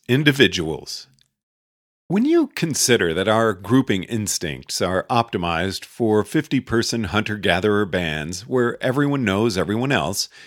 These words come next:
it begins to seem miraculous that modern-day large institutions survive at all.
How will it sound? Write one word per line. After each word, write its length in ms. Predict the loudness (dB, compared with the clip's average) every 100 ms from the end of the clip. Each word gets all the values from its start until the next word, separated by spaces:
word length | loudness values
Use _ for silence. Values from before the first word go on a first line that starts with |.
| -20 -20 -8 -4
it 80 |
begins 400 | -2 0 0 0
to 120 | -2 -2
seem 300 | 0 0 2
miraculous 840 | 0 2 0 0 -4 -8 -6 -4
that 200 | -4 -4
modern-day 760 | -2 2 2 0 0 0 2
large 540 | 0 0 0 2 0 -4
institutions 960 | -6 -6 -4 -6 -2 -2 -2 -4 -6
survive 460 | -2 0 2 2 2
at 80 | 2
all. 440 | 2 2 -4 _